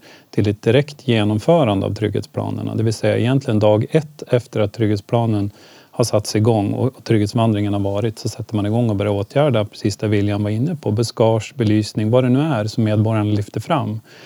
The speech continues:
Och det har varit väldigt mycket sånt. Och det betyder ju också någonting när, när man på Brynäs eller i Andersberg säger att just här känner jag mig otrygg när jag går från bussen till hemmet eller från hemmet till, till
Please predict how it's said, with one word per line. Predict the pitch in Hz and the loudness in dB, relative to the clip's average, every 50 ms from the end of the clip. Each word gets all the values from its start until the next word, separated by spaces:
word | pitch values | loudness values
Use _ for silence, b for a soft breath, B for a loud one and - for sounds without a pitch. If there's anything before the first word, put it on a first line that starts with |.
| B | B
Och | B B B - 117 | B B B 0 2
det | 120 | 2
har | 127 | 4
varit | 127 135 127 120 143 202 | 6 6 6 6 4 4
väldigt | 254 214 135 107 95 | 4 4 2 0 0
mycket | - 104 98 - 104 | -2 -4 -2 -4 -4
sånt. | - 110 107 - 135 - - | -4 -6 -8 -8 -8 -10 -6
Och | - 123 | -2 0
det | 120 | 2
betyder | 139 170 160 - 185 170 165 | 2 0 0 2 2 2 4
ju | 170 | 2
också | 160 156 - - - 254 | 2 0 -2 -4 -2 0
någonting | 254 202 135 113 - 123 117 113 113 | 0 0 0 0 2 2 2 2 2
när, | 113 113 113 113 110 B B B B B B B B B | 2 0 0 -2 -4 B B B B B B B B B
när | - 147 135 | -2 0 2
man | 135 127 117 110 | 4 4 4 4
på | 135 | 4
Brynäs | 123 110 110 107 104 104 104 107 104 - - | 4 4 4 4 2 2 0 0 -2 0 2
eller | 117 107 107 104 | 2 4 4 4
i | 107 | 2
Andersberg | 107 107 101 107 104 - - 113 107 107 107 | 2 2 0 -2 -2 -4 -4 -4 -2 -2 -4
säger | - - 113 107 107 107 | -2 -2 0 0 0 0
att | 107 104 - - | -2 -2 0 0
just | 151 180 - - | 0 0 -2 -2
här | - 131 143 156 - | 0 0 2 2 0
känner | - 127 113 120 131 | -2 -2 0 0 0
jag | 123 117 | 0 0
mig | 120 117 | -2 -2
otrygg | 110 110 - - 240 - 113 107 | -2 -4 -6 -4 -2 -2 -2 0
när | 110 113 | -2 -2
jag | 110 | 0
går | 110 110 107 107 - - 127 131 135 - | 0 -2 -2 -4 -6 -8 -10 -10 -8 -4
från | - 123 110 104 | -2 0 2 2
bussen | 110 107 - - - 113 | 2 0 -2 -2 -2 0
till | 104 110 104 | 0 2 0
hemmet | 113 113 110 107 107 107 107 | 2 2 0 0 0 -2 0
eller | 110 104 104 | 0 0 0
från | 104 - - 110 107 | -2 -4 -4 -4 -2
hemmet | 110 104 107 107 107 104 | 0 0 0 0 -2 -4
till, | - - 107 101 101 107 110 | -4 -2 -2 -2 -2 -4 -6
till | - - 107 101 101 98 98 98 101 | -4 -2 -2 -2 -2 -4 -4 -6 -8